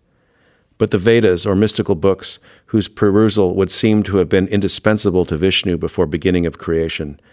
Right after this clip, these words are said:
and which therefore must have contained something in the shape of practical hints to the young architects,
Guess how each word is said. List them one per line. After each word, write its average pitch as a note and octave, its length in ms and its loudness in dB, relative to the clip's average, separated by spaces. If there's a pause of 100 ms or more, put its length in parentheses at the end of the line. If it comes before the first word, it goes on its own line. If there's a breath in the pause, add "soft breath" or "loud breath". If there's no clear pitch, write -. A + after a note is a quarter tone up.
(400 soft breath)
and F2 160 -2
which G2+ 220 0
therefore G2+ 400 2
must F#2+ 240 0
have - 140 -6
contained G2 500 -2
something G2+ 440 -2
in F2 80 -2
the E2+ 80 -2
shape F#2+ 300 -2
of - 160 -8
practical F#2+ 440 -4
hints F#2 260 -6
to - 60 -8
the E2 100 -4
young F2 260 0
architects, - 720 -8